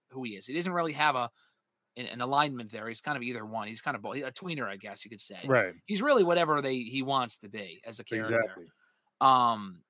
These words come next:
Speaker 1: but he was kind of a babyface. He was kind of flirting with that for a little while in twenty fifteen, and that was when the Suplex City, the Suplex City thing happened, and it blew up, and people were loving it. He was selling tons of merchandise, and he probably still does.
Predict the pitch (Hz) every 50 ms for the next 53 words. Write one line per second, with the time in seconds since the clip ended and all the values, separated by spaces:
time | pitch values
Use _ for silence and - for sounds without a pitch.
0 | _ 147 139 175 185 185 190 175 - 202 196 208 214 196 196 156 160 160 165 165
1 | 180 165 - 160 156 143 - 143 127 - - 160 147 131 - - 160 151 143 143
2 | 139 135 139 135 - - 127 127 120 120 127 131 143 143 139 139 139 143 147 147
3 | 147 143 - 156 151 151 - 160 147 - - 156 156 160 160 - _ _ _ -
4 | - 135 143 139 143 135 143 143 131 120 - 143 135 - 143 131 - - - 127
5 | 127 131 - - 120 117 117 - - 170 160 - 147 123 - - - 156 165 185
6 | 165 - 135 117 110 107 107 110 107 - 110 110 110 110 104 104 _ _ _ _
7 | _ - - - - - - 147 143 147 175 185 185 180 170 - 147 127 - 139
8 | 143 - - 120 113 113 107 107 113 135 170 208 196 196 190 180 180 165 135 117
9 | 113 - - 151 143 135 127 117 107 - - - - 160 170 175 180 180 170 147
10 | 147 131 123 135 135 143 147 - 147 139 135 135 135 127 - 135 135 131 165 185
11 | 196 185 180 147 135 123 - - 123 110 104 120 143 139 127 110 -